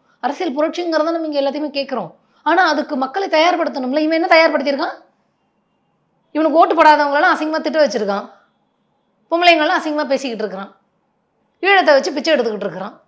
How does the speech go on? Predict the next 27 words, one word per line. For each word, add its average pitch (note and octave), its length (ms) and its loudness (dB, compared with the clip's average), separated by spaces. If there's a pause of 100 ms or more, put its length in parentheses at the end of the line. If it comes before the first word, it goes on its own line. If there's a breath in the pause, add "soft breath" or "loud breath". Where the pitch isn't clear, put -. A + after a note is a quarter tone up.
பின்ன F#4 100 -2
அரசியல் D#4 460 2
பண்ணிக்கிட்டு A#3+ 340 -6
இருக்கிறான். F#3+ 280 -10
இவன் D#4+ 200 0
அந்த D4+ 120 4
அரசியல் E4+ 340 2
மாற்றத்திற்காக C4 540 -2
செய்தது D4 380 2
என்னங்க? A#3+ 360 0 (160 loud breath)
ஒன்றிய F#4+ 680 4 (920)
அதிகார D#4 600 2
குவிப்பை C4+ 760 -4
எதிர்த்து C#4 680 0
களமாடுவது B3+ 600 0
தான் D#4 140 -2
அரசியல் B3 420 -2
மாற்றம். G3+ 380 -12 (460)
அதுக்கு C4+ 500 -2
சீமான் C4+ 400 -6
இது A3 100 -8
வரைக்கும் G3+ 280 -8
ஏதாவது F#3+ 260 -8
ஒண்ணு F3+ 120 -14
பண்ணியிருக்கானா? D#3 460 -18 (2000)
சொல்ல E4 220 -10
சொல்லுங்க. E3 260 -14